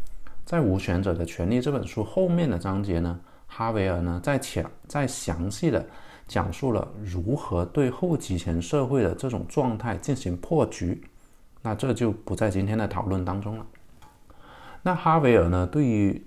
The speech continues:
意识形态，尤其是后极权社会的意识形态的运作方式呢，他是进行了非常清晰的解释的。啊，对于我们如今呢，看待某些事情的时候呢，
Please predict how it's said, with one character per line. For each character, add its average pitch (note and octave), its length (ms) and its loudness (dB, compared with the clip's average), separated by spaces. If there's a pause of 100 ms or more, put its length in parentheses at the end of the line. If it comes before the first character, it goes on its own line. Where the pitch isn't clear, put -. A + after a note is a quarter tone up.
意 E3 200 4
识 - 180 -2
形 F2 280 -2
态， A2+ 260 -4
尤 F2 180 0
其 F#2 200 -4
是 A#2+ 260 -2 (100)
后 - 440 0
极 - 260 -4
权 F2 240 -2
社 B2 240 0
会 A#2 120 0
的 G2 80 2
意 A#2+ 240 -2
识 - 160 -2
形 F2 240 0
态 A2 140 -2
的 G2 80 0
运 B2+ 260 0
作 A#2 200 0
方 F#2+ 260 0
式 A#2 180 -2
呢， F#2 140 0 (260)
他 A#2 140 -2
是 C#3+ 160 2
进 D3 240 0
行 F2+ 160 -4
了 E2 100 0
非 C3 300 0
常 E2+ 240 -2
清 A2+ 220 -2
晰 B2+ 140 -4
的 A#2 120 0
解 - 320 -4
释 G#2+ 240 -4
的。 F#2 120 -4 (880)
啊， F2 200 0
对 F3+ 200 4
于 E3+ 60 8
我 G#2 200 8
们 E2 260 2
如 E2+ 180 0
今 G2 240 2
呢， F#2 200 0
看 D3+ 220 4
待 B2 140 4
某 E2 240 0
些 G#2+ 160 -2
事 E3+ 280 2
情 - 180 0
的 D#2+ 100 2
时 D#2+ 140 -8
候 E2 220 -2
呢， D#2+ 140 -2